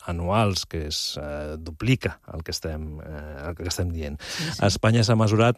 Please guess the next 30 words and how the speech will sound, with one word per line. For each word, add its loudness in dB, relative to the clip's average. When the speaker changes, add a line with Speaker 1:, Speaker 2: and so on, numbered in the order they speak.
Speaker 1:
aquestes 0
variants 2
a 0
ciutats -2
com 0
a 2
Madrid, 2
a 4
Barcelona, 2
a -2
València, 0
a -4
Sevilla, 2
a -4
Saragossa 2
i 4
a 4
Màlaga. 2
I 6
podem 4
dir 6
que, 0
eh, 2
eh, -4
d'aquestes, 2
Barcelona, 2
València, 2
Sevilla 2
i 4
Màlaga 2